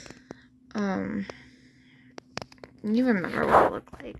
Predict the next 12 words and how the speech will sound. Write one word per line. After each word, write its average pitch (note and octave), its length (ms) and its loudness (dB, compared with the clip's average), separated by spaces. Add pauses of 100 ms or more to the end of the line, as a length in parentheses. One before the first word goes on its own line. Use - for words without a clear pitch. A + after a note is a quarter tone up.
(100)
anyways, - 680 -10
if - 280 -8
you - 80 -8
go D#3 180 -6
back - 320 -8
in G#3+ 120 -6
my G#3 180 -2
other G3+ 160 -2
videos. G#3 600 -4 (1000)
That's A#3 260 -6
my G#3+ 120 -4
pens. C4 920 -4